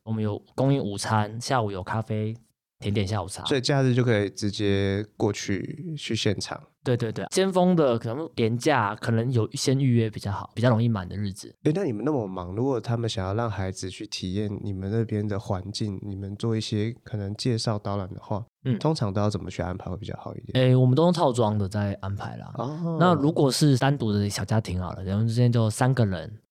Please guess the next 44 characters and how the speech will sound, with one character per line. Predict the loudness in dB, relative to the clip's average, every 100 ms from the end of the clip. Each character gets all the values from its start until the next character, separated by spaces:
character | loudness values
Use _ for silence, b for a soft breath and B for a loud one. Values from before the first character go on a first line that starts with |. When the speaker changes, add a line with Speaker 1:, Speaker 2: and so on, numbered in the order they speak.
| 0
Speaker 1:
我 | 4
们 | 6
也 | 6
有 | 4 4
设 | -2 -4 0
计 | 0 -2 -4
一 |
些 | 0 0
单 | 2 0 0
人 | -2 -8
的 | -8 -12 -14 b b
现 | -2 2 2
场 | 2 -4
就 |
可 | -6 -6
以 |
体 | -6
验 | -6 -6
的 | -6
一 | -10
些 | -10 -10 -10 -12
小 | -6 -2 -2
活 | -2 -4
动。 | -4 -4 -8 _ _ _ _
对， | -8
对， | -8
对。 | -6 0
啊， |
如 | 2
果 | 4
要 | 4
整 | 0 -4
套 | -4 0 0
的， | -2
比 | -6
方 | -6 -2
说 | 0
要 | 0
有 | -2
导 | -4 -4
览 | -4
那 | -6
些 | -6 -6
的， | -8 -12